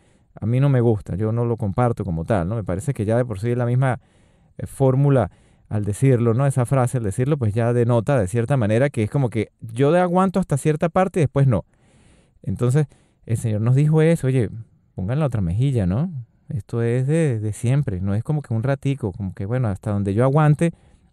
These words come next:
me calo esto de la humildad". No, no. Si se lo vamos a pedir, <laughs> esperemos que el Señor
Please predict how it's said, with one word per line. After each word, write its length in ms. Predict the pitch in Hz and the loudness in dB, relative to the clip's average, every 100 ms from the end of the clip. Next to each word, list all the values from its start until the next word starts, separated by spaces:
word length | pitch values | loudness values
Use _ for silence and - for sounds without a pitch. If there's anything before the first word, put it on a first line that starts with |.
| - | -8
me 280 | 110 113 | -4 -4
calo 400 | - 123 127 143 | -2 0 2 2
esto 340 | 123 107 - 131 | 2 0 -2 0
de 140 | 104 | 0
la 340 | 95 92 95 - | -2 -6 -8 -8
humildad". 500 | 113 107 95 95 85 _ | -4 -4 -4 -4 -6 _
No, 200 | - 95 | -10 -4
no. 260 | 127 131 139 _ _ _ - | -4 -4 -6 _ _ _ -8
Si 160 | 127 | -4
se 100 | 131 | 0
lo 100 | 135 | 2
vamos 240 | 156 247 240 | 2 0 -2
a 60 | |
pedir, 320 | 190 226 262 | 0 0 0
<laughs> 40 | - | 0
esperemos 580 | 123 - 151 127 147 175 | -2 2 2 4 2 0
que 100 | 185 | -4
el 60 | |
Señor 500 | - 135 127 151 123 | -2 0 2 4 2